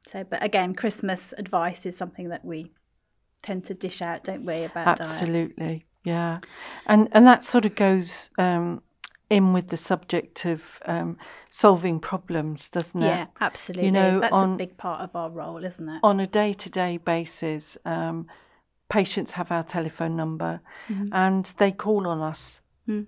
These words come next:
Speaker 2: um, for all sorts of problems, you know, running out of stoma supplies,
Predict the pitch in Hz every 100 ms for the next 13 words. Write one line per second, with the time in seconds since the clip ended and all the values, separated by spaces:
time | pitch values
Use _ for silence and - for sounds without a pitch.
0 | - 170 165 165 170 - 180 - 220 226
1 | 214 - 185 160 - - 156 - 160 160
2 | 165 160 165 - 190 160 156 170 196 190
3 | 180 175 - 160 - - 180 175 170 -
4 | - 185 175 175 170 170